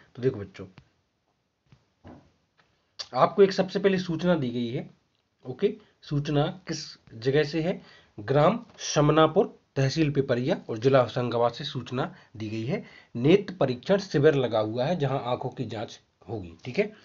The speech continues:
इसी के आधार पर जो है वीडियो को पॉज करके इसको पढ़ लें, इसके आधार पर हमको आंसर देने हैं। देखो बच्चों, पहला क्वेश्चन है कि सूचना में दिए गए शिविर के लिए कौन से व्यक्ति पंजीयन कराना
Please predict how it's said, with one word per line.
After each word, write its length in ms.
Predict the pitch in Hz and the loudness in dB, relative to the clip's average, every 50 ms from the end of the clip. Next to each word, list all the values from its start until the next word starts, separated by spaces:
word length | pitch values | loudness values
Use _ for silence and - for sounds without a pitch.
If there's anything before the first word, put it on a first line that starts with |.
| - - - - - - - _ - | -20 -20 -20 -20 -20 -20 -10 _ -4
इसी 220 | 185 185 254 247 247 | 0 2 2 2 6
के 100 | 214 165 | 6 6
आधार 260 | 123 107 127 123 107 | 6 4 2 -2 -2
पर 180 | - - 151 | -2 -2 -2
जो 140 | 127 127 135 | 0 0 0
है 60 | 135 | 0
वीडियो 320 | 131 131 135 135 143 147 139 | 0 2 2 2 2 2 2
को 100 | 139 135 | 0 -2
पॉज 260 | - - 147 143 143 | -2 -2 -2 -2 -2
करके 340 | - 151 131 - - - 139 | -2 -4 -4 -4 -4 -6 -6
इसको 220 | - - - 139 | -6 -6 -6 -8
पढ़ 200 | 135 - 120 107 | -6 -4 -4 -4
लें, 220 | 104 131 190 254 - - - - - - _ _ _ - | -2 -2 -4 -4 -6 -10 -20 -20 -20 -20 _ _ _ -6
इसके 240 | 185 185 - - 214 | -6 -4 2 6 6
आधार 200 | 190 143 143 131 | 6 6 4 2
पर 160 | - 151 139 | 0 -2 -2
हमको 240 | 123 127 123 135 120 | -2 -4 -4 -2 -2
आंसर 280 | 107 107 107 - 113 107 | -2 -4 -6 -8 -8 -6
देने 260 | 110 131 131 151 156 | -4 -2 -2 -2 -2
हैं। 140 | 165 208 - - - - - _ _ - | -4 -6 -8 -12 -18 -20 -20 _ _ -6
देखो 120 | 151 123 123 | -4 -4 -4
बच्चों, 260 | 104 - - - - - _ _ _ _ _ - | -4 -6 -10 -14 -16 -16 _ _ _ _ _ 0
पहला 240 | 139 143 147 180 196 | 0 4 4 4 4
क्वेश्चन 360 | 185 196 185 - - 208 160 | 4 2 0 2 2 2 2
है 140 | 135 127 - - - - - _ - - - | 0 -2 -6 -10 -16 -20 -20 _ -18 -8 -6
कि 60 | 160 | -4
सूचना 480 | 147 - - 170 170 175 202 202 214 214 | -4 -2 -2 -2 -2 0 4 4 6 6
में 160 | 214 196 156 143 | 6 6 4 2
दिए 260 | 156 160 170 175 160 | 0 2 2 2 4
गए 200 | 139 143 147 156 | 4 4 4 2
शिविर 400 | 147 - - 151 143 143 156 160 | 0 -6 -4 -2 0 0 0 -2
के 160 | - - 135 | -2 -4 -4
लिए 280 | 113 113 113 117 131 135 - - - | -4 -4 -4 -4 -6 -6 -8 -6 -2
कौन 240 | 135 143 147 151 143 | 2 2 2 2 0
से 140 | 147 180 165 | -2 -2 0
व्यक्ति 360 | 139 123 120 - - 135 131 | 0 -2 -2 -4 -6 -8 -6
पंजीयन 380 | - - 120 117 113 120 131 131 | -4 -4 -4 -4 -2 -4 -4 -4
कराना 480 | - - 113 107 107 117 151 180 - | -4 -6 -4 -4 -4 -4 -6 -8 -10